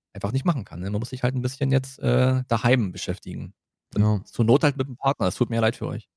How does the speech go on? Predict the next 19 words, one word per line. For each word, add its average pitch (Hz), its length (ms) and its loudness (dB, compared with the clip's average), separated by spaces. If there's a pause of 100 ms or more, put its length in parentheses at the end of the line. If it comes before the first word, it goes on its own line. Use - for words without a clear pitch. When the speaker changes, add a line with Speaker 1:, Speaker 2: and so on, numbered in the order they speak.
(160)
Speaker 2:
<laughs> - 2250 -8
Ja, 98 200 6
das 113 120 2
kannst 113 200 -2
du - 60 0
halt 85 100 0
auch 90 100 0
nicht 113 180 0
zwölf 80 240 -2
Stunden. 80 420 -4
Speaker 1:
<laughs> - 40 -20 (1300)
Ne, 131 280 2 (240)
das - 160 -8
wär 117 80 2
komisch 110 280 -2
in 101 80 -8
der 98 80 -6
Tat, 101 200 -8
ja. 101 180 -14